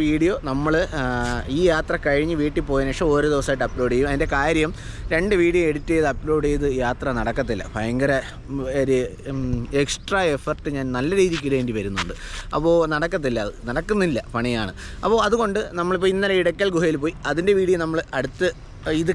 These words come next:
കഴിഞ്ഞിട്ട് നമ്മൾ ചെയ്യുന്നതായിരിക്കും. അപ്പോൾ welcome, welcome, welcome back to my channel. അങ്ങനെ നമുക്കൊരു മുട്ടൻ പണി കിട്ടിയിട്ടുണ്ട്. നമ്മുടെ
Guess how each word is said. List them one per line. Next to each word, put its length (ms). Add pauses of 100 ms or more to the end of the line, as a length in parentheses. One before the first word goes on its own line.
കഴിഞ്ഞിട്ട് 540
നമ്മൾ 140 (100)
ചെയ്യുന്നതായിരിക്കും. 420 (120)
അപ്പോൾ 180 (480)
welcome, 360
welcome, 280 (220)
welcome 320 (140)
back 160 (140)
to 60 (220)
my 80 (140)
channel. 300 (420)
അങ്ങനെ 240 (200)
നമുക്കൊരു 380 (160)
മുട്ടൻ 480 (100)
പണി 200
കിട്ടിയിട്ടുണ്ട്. 480 (260)
നമ്മുടെ 340